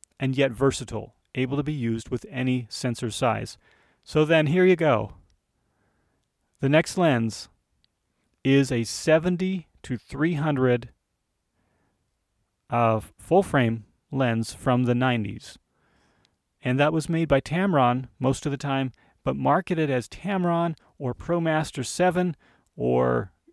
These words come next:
even Quantary, I believe, used the same Tamron seventy to three hundred. But then also, and I prefer the Sigma compared to the Tamron for certain reasons, but then Sigma has the same thing, a seventy to three hundred, I,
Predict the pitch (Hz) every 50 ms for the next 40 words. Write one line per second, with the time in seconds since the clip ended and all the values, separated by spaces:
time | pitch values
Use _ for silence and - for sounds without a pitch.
0 | _ _ - - 147 151 147 - - - 143 156 160 - - 139 123 120 117 110
1 | 131 123 120 127 123 107 123 131 131 123 - 120 - - - 139 135 135 131 120
2 | - 131 131 131 131 131 123 120 120 113 - - 139 135 127 127 123 113 110 -
3 | - 127 117 107 113 127 120 113 113 110 - _ _ _ _ _ _ _ _ _
4 | _ _ _ _ _ _ _ _ _ _ _ _ _ _ - 135 - 165 165 156
5 | 165 170 190 226 - - 165 147 139 143 147 - - - 131 135 139 139 143 131
6 | - - - 208 208 196 190 156 - _ _ _ _ _ _ _ _ _ - 151
7 | 127 113 - - - 185 175 165 143 131 123 120 107 - _ _ _ _ _ _
8 | _ _ _ - 139 127 147 143 143 135 120 120 - 147 139 147 151 151 143 143
9 | - 143 123 - - 143 139 131 131 135 139 131 139 143 135 120 - 135 131 120
10 | - _ _ _ _ _ _ _ _ _ - 156 165 160 - - 180 180 175 180
11 | 165 143 156 143 120 120 - - 143 147 151 - - 131 123 123 123 117 - -
12 | - 147 147 160 160 156 151 147 - - 147 143 127 123 127 123 123 127 127 -
13 | - 127 -